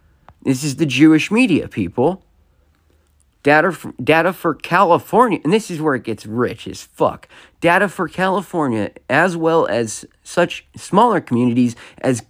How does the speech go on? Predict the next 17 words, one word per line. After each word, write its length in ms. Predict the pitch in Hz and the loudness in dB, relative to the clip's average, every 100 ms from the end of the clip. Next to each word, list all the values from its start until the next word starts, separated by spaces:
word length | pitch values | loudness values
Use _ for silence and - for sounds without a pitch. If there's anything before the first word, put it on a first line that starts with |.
| - | -12
Sonoma 400 | - 170 151 117 | -4 2 2 2
County, 460 | 220 247 175 139 - - - | 2 4 4 0 -6 -8 2
was 380 | 190 190 156 - - | 4 4 0 -8 0
not 320 | 196 185 - | 4 4 0
available. 1120 | - 185 131 220 294 302 247 175 160 117 78 _ _ _ _ | -2 -2 2 4 6 6 4 2 0 -4 -8 _ _ _ _
So 160 | - 254 | -2 0
they 140 | 302 | 2
don't 220 | 320 320 | 4 4
even 380 | 294 262 233 233 | 2 0 -2 0
know 540 | 294 339 349 330 220 - _ - | 2 6 6 6 2 -2 _ -2
the 140 | 240 | 0
data 380 | 180 214 185 165 | 0 0 -2 -4
for 220 | - 180 | -6 -8
California 800 | - 180 127 127 208 294 262 151 | -4 -4 -4 -6 -2 -2 0 -4
blacks 520 | 127 127 90 - - | -2 -4 -6 -12 -14
and 100 | 117 | -10
whites. 440 | 107 - - - | -10 -10 -16 -20